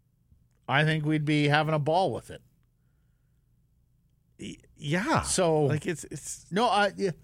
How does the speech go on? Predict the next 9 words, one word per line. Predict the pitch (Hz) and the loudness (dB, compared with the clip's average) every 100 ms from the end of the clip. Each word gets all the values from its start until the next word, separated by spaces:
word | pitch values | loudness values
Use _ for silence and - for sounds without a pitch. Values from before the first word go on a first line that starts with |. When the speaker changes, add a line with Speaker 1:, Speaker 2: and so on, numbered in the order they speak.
| _ _ _ _ _ _ | _ _ _ _ _ _
Speaker 1:
I | 156 | 0
Speaker 2:
Don't | 156 104 | 0 2
get | 107 | 2
it. | |
Speaker 1:
think | 247 330 | 2 0
it's | 254 - - - - | -2 0 -2 -4 -6
slowly | - - 185 180 190 214 | -6 -4 0 0 2 0
changing, | - 185 160 120 80 - _ _ - | -2 -2 -2 -2 -8 -12 _ _ -14
Blake. | 80 65 | -14 -14